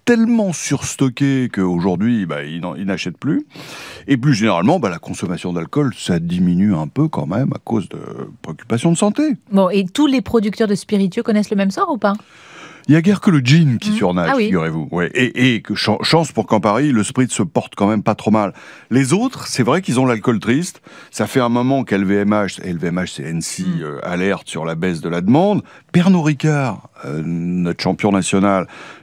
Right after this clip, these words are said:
Speaker 1: il a perdu vingt-six pour cent en un an. C'est, en fait, c'est un contraste très vif avec, euh, les années vingt et un et vingt-deux qui avaient été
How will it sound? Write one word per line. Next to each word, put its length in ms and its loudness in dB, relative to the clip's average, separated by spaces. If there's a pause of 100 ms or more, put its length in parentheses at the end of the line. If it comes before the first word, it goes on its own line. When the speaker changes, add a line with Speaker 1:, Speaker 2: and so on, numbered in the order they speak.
Speaker 1:
il 200 2
a 40 0
perdu 400 0
vingt-six 680 0
pour 320 -4
cent 240 4
en 100 4
un 160 2
an. 240 2 (420)
C'est, 240 -4
en 100 -2
fait, 240 2
c'est 200 0
un 80 -8
contraste 600 -6 (100)
très 180 4
vif 460 -2
avec, 480 0
euh, 180 -2 (540)
les 340 0
années 380 4
vingt 400 0
et 80 6
un 160 4
et 80 2
vingt-deux 420 0
qui 160 -6
avaient 160 -6
été 640 0